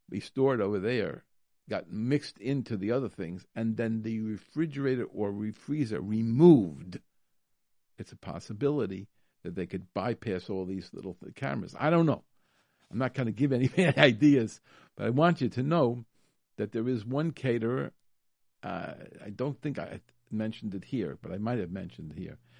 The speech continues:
There's one caterer in the Five Towns who, uh, has his own ovens. I'm serious. He has his own ovens, and he brings them to the different facilities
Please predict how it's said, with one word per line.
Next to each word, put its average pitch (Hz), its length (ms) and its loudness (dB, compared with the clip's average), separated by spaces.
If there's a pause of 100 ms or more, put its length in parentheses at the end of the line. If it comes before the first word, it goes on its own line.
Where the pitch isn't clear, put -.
(140)
There's 95 140 -8
one 156 260 0
caterer 107 500 -4 (440)
in 147 120 0
the 151 80 -2
Five 120 380 -2
Towns - 500 -10 (1300)
who, 110 360 -4
uh, 95 340 -2 (1200)
has 143 540 -2 (140)
his 123 260 -8 (140)
own 185 480 2 (920)
ovens. 104 540 4 (1300)
I'm 107 160 -6
serious. - 640 2
He 131 100 -4
has 120 100 0
his 123 260 0
own 202 240 2
ovens, 139 460 0 (360)
and 117 120 -2
he 117 80 0
brings 151 440 0
them 175 140 -2
to 135 140 -2
the 113 100 0
different 139 420 -6
facilities 120 920 -4